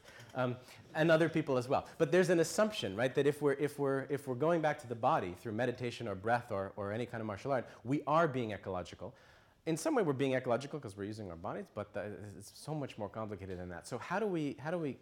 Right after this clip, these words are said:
get to that? So I'm talking about large kind of framing ideas that, and, and, and, and what I'm asking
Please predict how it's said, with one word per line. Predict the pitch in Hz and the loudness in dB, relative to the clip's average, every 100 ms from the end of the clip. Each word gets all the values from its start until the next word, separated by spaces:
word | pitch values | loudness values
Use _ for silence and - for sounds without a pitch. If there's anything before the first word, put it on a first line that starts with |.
| - | -8
get | 127 - | -8 -4
to | |
that? | 98 - | -4 -2
So | - | -2
I'm | 180 | -2
talking | 226 254 | -2 0
about | 180 139 - 139 | 2 0 -2 -4
large | 135 175 190 - | 2 2 2 -2
kind | 156 127 | -4 -4
of | 110 | -4
framing | - 127 139 135 110 | -4 -2 0 0 -2
ideas | 98 95 87 85 - - - - - | -6 -6 -8 -8 -14 -20 -20 -20 -8
that, | 113 117 | -2 -2
and, | 131 127 | -2 -4
and, | 135 127 | -4 -4
and, | 135 127 127 | -2 -4 -4
and | 123 | 0
what | 127 | 2
I'm | 214 220 | 2 0
asking | 147 - 127 | -2 -4 -6